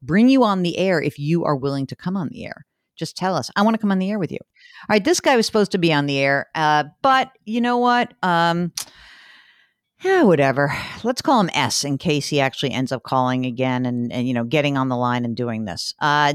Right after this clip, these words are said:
"Dear Jill and Mark, I am such a fan." And here's what he writes. "Happy to come on the air," with an anonymous name. So I called him S.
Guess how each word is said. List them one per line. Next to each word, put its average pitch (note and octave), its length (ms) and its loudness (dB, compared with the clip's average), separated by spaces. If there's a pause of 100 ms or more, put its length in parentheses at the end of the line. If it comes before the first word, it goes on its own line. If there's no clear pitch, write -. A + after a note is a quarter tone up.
(160)
"Dear C#4+ 520 4
Jill F3 500 0
and D#3+ 220 -2
Mark, B2 340 -4
I G#3+ 140 0
am A#3+ 160 2
such - 320 -4
a D#3 60 -4
fan." C3 580 -2 (440)
And F#3 160 2
here's G#3+ 200 2
what B3 80 2
he B3 60 0
writes. B3+ 360 0
"Happy A#3 300 -2
to B3 80 -2
come A3 180 0
on A3 140 2
the A3 160 0
air," E3+ 260 0
with D3 180 2
an D#3 120 0
anonymous C3 640 0
name. - 280 -8
So - 140 -6
I C#3 60 -2
called C#3+ 220 -2
him A#2 120 -4
S. - 380 -8